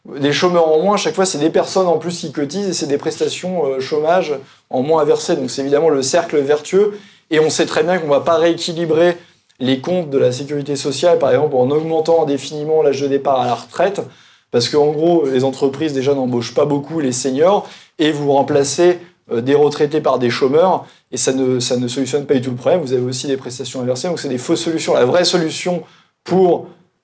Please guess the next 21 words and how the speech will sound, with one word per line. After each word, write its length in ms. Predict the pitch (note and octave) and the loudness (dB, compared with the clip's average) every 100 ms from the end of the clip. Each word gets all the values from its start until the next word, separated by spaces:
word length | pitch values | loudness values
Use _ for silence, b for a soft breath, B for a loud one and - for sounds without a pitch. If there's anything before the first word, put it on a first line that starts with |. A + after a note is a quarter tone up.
| _ - | _ -10
solutionner, 640 | - D3 C#3 D#3+ D3+ D#3 D3 | -2 0 0 0 2 4 6
euh, 480 | A#2+ A2+ A#2 A#2+ | 4 0 -2 -4
le, 180 | B2+ B2 | -8 -8
le 200 | C3+ C3+ | -2 -2
problème 280 | C3 D3 D3 | 2 0 2
de 60 | C3+ | -2
sécurité 420 | C3+ C#3+ B2+ C3+ | -4 -2 -2 -2
sociale, 380 | B2+ B2+ F3 F#3 | -4 -2 0 0
c'est 200 | - C3+ | 0 -2
évidemment 440 | C3 C3 C#3+ E3 | 0 -2 2 0
de 80 | C3+ | 2
relancer 380 | B2+ C3+ C#3 C#3+ | 0 0 0 -2
la 80 | |
machine 260 | C3+ C3+ C3 | -2 -2 -4
économique 480 | B2+ C3 B2+ E3 D3+ | -4 -4 -4 -4 -6
et 80 | B2+ | -8
surtout 240 | B2+ D#3 | -8 -6
de 80 | C3+ | -2
recréer 480 | B2+ C#3+ D3 D3+ C#3 | 0 0 0 2 2
de 60 | |
l'emploi, 440 | B2 A#2 D3+ F3 | 0 0 2 2